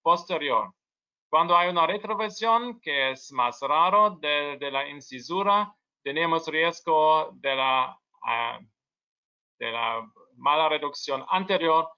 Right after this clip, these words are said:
de la fíbula. Entonces, es importante, eh, ver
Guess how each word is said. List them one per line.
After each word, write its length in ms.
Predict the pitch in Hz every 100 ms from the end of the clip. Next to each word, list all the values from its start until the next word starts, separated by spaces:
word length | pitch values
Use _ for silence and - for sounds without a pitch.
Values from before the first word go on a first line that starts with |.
| _ _
de 200 | - 135
la 280 | 139 135 131
fíbula. 280 | 175 165 131
Entonces, 480 | 113 165 185 190 - -
es 460 | 139 139 139 - - -
importante, 840 | 151 - - 175 208 202 190 185 - _ _ _
eh, 440 | 143 143 143 131 127
ver 320 | 151 175